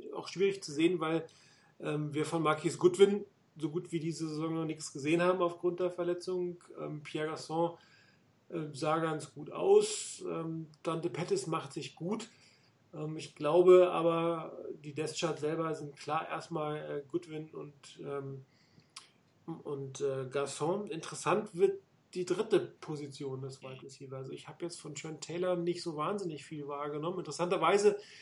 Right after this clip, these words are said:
ist sein Rating auf Pro Football Focus relativ gut. Und ich versuche rauszukriegen, warum es ist. Äh, jetzt komm, jetzt geht er nicht auf die Seite. Ähm, hat sich mir jetzt vom, zum Zuschauer nicht erschlossen und ich hatte schon den Eindruck, dass Pettis hier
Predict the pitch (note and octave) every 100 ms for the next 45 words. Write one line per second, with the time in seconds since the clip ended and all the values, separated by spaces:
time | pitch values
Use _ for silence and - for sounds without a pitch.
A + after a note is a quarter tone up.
0 | - - F3 E3+ D3+ D#3 A#3+ F#3 D3 C#3+
1 | C#3 - - F#3 F3 E3+ D3+ C3+ A3 G#3+
2 | - D#3+ D3+ A#2 - G3+ A#3 G3 - A#3
3 | A#3+ - _ - D3+ - - - - D3
4 | F3+ - D#3 F3+ - E3+ F3+ D#3 C3+ C3+
5 | A3+ F#3+ C#3 D#3+ E3 D#3+ - D#3+ C#3+ C#3+
6 | - A#2 D#3+ D3 - E3 D3+ D3+ - -
7 | D3 - G3 - - - - - - -
8 | E3+ D3 D3 - C3+ F#3 F3+ F3 G#3 G3+
9 | G#3 F#3 F3+ - - - A#3+ A3+ F3+ F3
10 | D#3+ D#3 G3 A#3 F3+ E3+ F3 F#3 F#3 F#3
11 | - E3+ F#3 F3+ F3 - - F3 G3 -